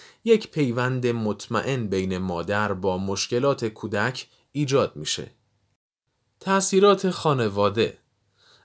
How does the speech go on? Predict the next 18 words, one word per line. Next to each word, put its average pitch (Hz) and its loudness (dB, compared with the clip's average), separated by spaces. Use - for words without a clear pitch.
استرس 185 2
والدین 127 4
هم 113 0
می‌تونه 107 -2
دلبستگی 101 -2
ایمن 127 -2
کودک 110 -2
رو 123 -4
کاهش 117 0
بده. - -10
یک 233 0
عامل 135 2
مهم 120 -2
در 113 4
ایجاد 110 0
اضطراب 104 0
مسئله 98 -2
اقتصادیه. 117 -2